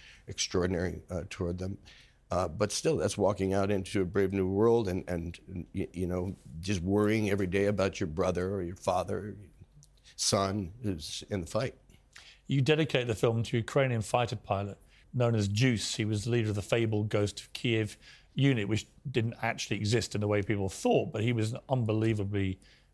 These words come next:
Speaker 2: good pilot, and he very sadly died three months ago
Speaker 1: Yeah.
Speaker 2: in a training exercise. You see in the movie, you take him to see Top Gun Maverick. He's a real-life Top Gun. You saw it in Washington when you were lobbying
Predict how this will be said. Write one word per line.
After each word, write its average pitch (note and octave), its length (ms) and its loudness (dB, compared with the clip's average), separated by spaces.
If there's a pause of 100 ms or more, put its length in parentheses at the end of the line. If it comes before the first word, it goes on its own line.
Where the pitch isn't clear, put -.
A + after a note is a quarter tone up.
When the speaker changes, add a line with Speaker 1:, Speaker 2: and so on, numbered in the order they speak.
(120)
Speaker 2:
good A#2+ 360 2
pilot, G#2+ 540 0
and G2+ 120 -6
he A2 260 -2 (200)
very A2+ 180 2
sadly G#2+ 420 0
died G#2 380 -2
three G#2+ 160 -4
months G#2+ 260 -4
ago A2 300 -8 (220)
Speaker 1:
Yeah. E2 160 -8 (120)
Speaker 2:
in A2 120 0
a G2+ 40 4
training G#2+ 420 0
exercise. A2 720 -4 (260)
You A2+ 80 0
see C3 220 2
in A#2 80 2
the G#2+ 80 2
movie, A2 260 2
you G#2+ 80 0
take G#2+ 280 0
him G#2+ 100 -2
to G#2+ 60 -4
see G#2 140 -4
Top - 340 -6
Gun G#2 220 -2
Maverick. G#2 580 -4 (380)
He's G#2+ 160 0
a G2+ 60 0
real-life G#2 500 2
Top G2 280 -4
Gun. G#2 300 -2
You G2+ 80 0
saw A2+ 220 0
it G#2 40 0
in G#2 120 -4
Washington G#2 420 -2
when G#2 60 -2
you G2 60 -2
were G2+ 60 0
lobbying G#2 440 0